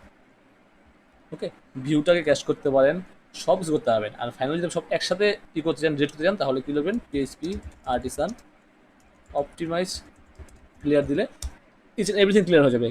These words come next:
কনফিগ ক্লিয়ার হয়ে যাবে, ক্যাশ ক্লিয়ার হয়ে যাবে, কম্পাইল ক্লিয়ার হয়ে যাবে, ইভেন্টস, রাউটস, ভিউস, যা ক্যাশ ছিল সব each and everything কিন্তু এখানে এই ফাইলগুলো সব ক্লিয়ার হয়ে যাবে। That's it। তারপর ডিবাগ মোডটা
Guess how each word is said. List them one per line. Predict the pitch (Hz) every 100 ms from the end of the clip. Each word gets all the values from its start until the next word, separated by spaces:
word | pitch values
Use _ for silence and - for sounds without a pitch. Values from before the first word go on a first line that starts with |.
| 123
কনফিগ | 147 147 156
ক্লিয়ার | 170 160
হয়ে | 156
যাবে, | 160
ক্যাশ | 151 143 -
ক্লিয়ার | 165
হয়ে | 156
যাবে, | 151 151
কম্পাইল | 151 147 151
ক্লিয়ার | 156 156
হয়ে | 151
যাবে, | 151
ইভেন্টস, | 147 151 - 147
রাউটস, | 135 151 127
ভিউস, | 143 156 - 139
যা | 143 151 156 -
ক্যাশ | 143 -
ছিল | 151 185 -
সব | 139 -
each | 139
and | 147
everything | 143 143 190
কিন্তু | 156 147
এখানে | 151 208 151
এই | 131
ফাইলগুলো | 131 147 254 - _ _ -
সব | 139 -
ক্লিয়ার | 147 127
হয়ে | 110
যাবে। | 98 98 _ _ _ _ _ _ -
That's | 127 - 107
it। | - _ _ _ _ _ _ _ _ _ _ _ _ _ _ _ _ _ _ _ _ _ _ _ _ _ _ _
তারপর | 151 170 160
ডিবাগ | 180 175
মোডটা | 165 160